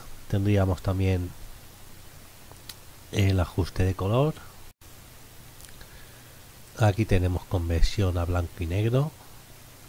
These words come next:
Como podéis ver, la fotografía sigue en color y aquí lo que hace el programa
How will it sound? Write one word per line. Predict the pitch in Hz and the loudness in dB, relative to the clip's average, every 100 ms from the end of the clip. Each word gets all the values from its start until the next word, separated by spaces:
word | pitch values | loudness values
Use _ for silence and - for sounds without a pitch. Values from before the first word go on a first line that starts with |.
| - - - | -20 -20 -16
Como | - 101 | -2 0
podéis | 90 92 90 90 85 | 2 0 2 2 2
ver, | 101 113 - | 2 2 0
la | - 95 | 0 -2
fotografía | - - 87 87 80 - 82 | -2 -4 -2 0 0 0 -2
sigue | - 101 95 | -2 0 0
en | 87 | -2
color | - 90 101 117 - - - - - - - | -2 0 2 0 -2 -10 -14 -20 -20 -20 -10
y | - 117 | 0 2
aquí | 101 - 117 | 2 0 0
lo | 90 | 0
que | - 101 | -2 0
hace | 101 - 110 101 - - - - - - - | 4 4 2 0 -4 -16 -20 -20 -20 -8 0
el | 104 92 92 | 2 2 0
programa | 104 95 101 104 104 110 | 0 2 2 2 2 0